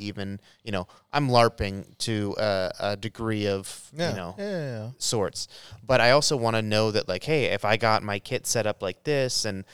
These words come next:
Speaker 1: this is where I put my certain gear in my backpack 'cause it makes sense, like, um,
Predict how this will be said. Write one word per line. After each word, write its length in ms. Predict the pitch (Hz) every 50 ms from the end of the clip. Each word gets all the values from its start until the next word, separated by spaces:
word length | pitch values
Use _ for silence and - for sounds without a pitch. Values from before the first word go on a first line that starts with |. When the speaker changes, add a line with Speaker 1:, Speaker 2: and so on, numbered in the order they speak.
| - _ _ _
Speaker 1:
this 180 | 143 135 - -
is 80 | 120
where 160 | 110 117 110 101
I 60 | 95
put 200 | - - - -
my 120 | 104 98 95
certain 380 | - - 135 135 - 107 104
gear 280 | 95 - 113 113 120 120
in 60 | 104
my 120 | 95 90 90
backpack 640 | - 123 131 131 131 - - 123 113 107 110 - -
'cause 160 | 113 90 98
it 60 | 85
makes 240 | 98 95 87 - -
sense, 480 | - - 143 135 135 123 - - - 98
like, 240 | 90 90 - _ - - - - - - - _ -
um, 460 | 113 107 104 92 85 80 76 57 -